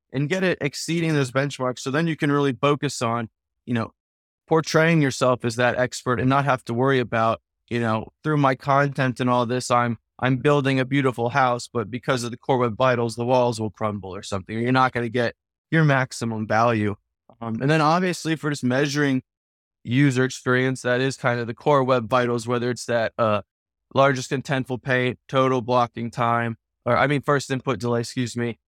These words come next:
and content layout shift. Uh, and the layout shift referencing the example where the menu moves and everything like that, it's just really aggravating. Now I'm clicking back and trying to find it again.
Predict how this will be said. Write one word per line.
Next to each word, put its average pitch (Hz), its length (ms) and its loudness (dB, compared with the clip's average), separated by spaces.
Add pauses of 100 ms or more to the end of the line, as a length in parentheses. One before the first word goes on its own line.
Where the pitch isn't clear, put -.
(180)
and 110 380 -2
content 120 500 0
layout 120 360 2
shift. 113 340 -4 (380)
Uh, 123 60 2
and 135 180 2
the 156 60 4
layout 165 380 2
shift 135 280 -4
referencing 131 540 -2
the 123 100 -4
example 123 440 -4
where 117 100 -4
the 117 80 -2
menu 131 420 2
moves 123 440 -2
and 117 100 -6
everything 120 240 -12
like 113 140 -10
that, 117 200 0
it's 107 160 -10
just - 260 -12 (380)
really 131 340 4
aggravating. 123 640 0
Now 120 140 -2
I'm 117 100 -4
clicking 110 340 -8
back 120 460 0
and 104 100 -6
trying 110 200 -4
to 110 60 -4
find 113 280 0
it 110 100 -2
again. 113 380 -2